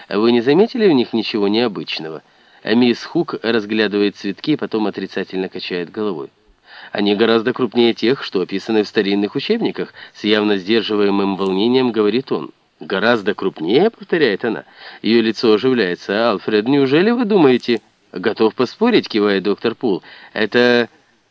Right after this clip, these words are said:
э, тетраплоидия вызвана гамма-облучением». «О, Альфред!» в восторге восклицает мисс Хук.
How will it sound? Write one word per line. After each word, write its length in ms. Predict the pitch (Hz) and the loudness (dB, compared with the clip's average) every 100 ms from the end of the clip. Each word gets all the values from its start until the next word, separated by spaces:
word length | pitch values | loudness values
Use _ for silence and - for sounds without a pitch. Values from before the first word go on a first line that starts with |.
| _ _ - | _ _ -6
э, 180 | 101 101 | -2 -2
тетраплоидия 1600 | - 139 120 139 135 - - 120 127 123 190 165 101 101 98 98 | 4 2 4 0 0 -2 -4 2 4 4 0 -2 0 0 2 0
вызвана 560 | 98 120 107 120 120 107 | 2 0 2 2 2 2
гамма-облучением». 1500 | 110 117 120 123 127 123 123 135 139 - 196 110 90 78 - _ _ | 2 4 4 2 2 -2 -2 -2 -2 2 2 2 -2 -6 -12 _ _
«О, 240 | 190 196 | 6 8
Альфред!» 640 | 147 190 151 98 87 85 71 _ _ - | 6 4 0 -4 -8 -10 -10 _ _ -6
в 80 | 95 | -4
восторге 640 | 101 - 110 95 101 - - | -4 0 0 0 -2 -2 -4
восклицает 720 | 101 104 104 98 110 98 92 | -4 -4 -6 -4 -2 -2 -2
мисс 260 | 98 90 - | -4 -4 -8
Хук. 380 | - - - | -12 -12 -18